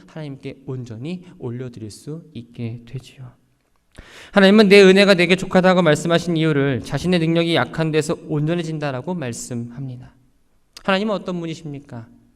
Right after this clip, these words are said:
세상 모든 것을 주관하시는 완전하신 하나님입니다. 그 모든 것이 우리의 삶에 유익이 되도록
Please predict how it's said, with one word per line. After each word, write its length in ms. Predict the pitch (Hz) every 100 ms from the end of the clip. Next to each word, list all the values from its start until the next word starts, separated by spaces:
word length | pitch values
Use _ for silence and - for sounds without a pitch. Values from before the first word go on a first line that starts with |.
| _ _ _ _
세상 320 | - 185 208 147
모든 440 | 165 190 240 233
것을 280 | 220 220 202
주관하시는 800 | - 160 151 147 143 139 180 185 - -
완전하신 1000 | 117 104 127 160 175 160 113 - 180 180
하나님입니다. 800 | - 160 151 135 123 123 - _ _ _ _ _ _ _ _ _
그 120 | - 240
모든 640 | 151 139 190 220 240 233
것이 380 | 214 - 202 190
우리의 400 | 147 160 170 165
삶에 460 | - 165 170 151
유익이 360 | 117 131 147 147
되도록 380 | 117 127 170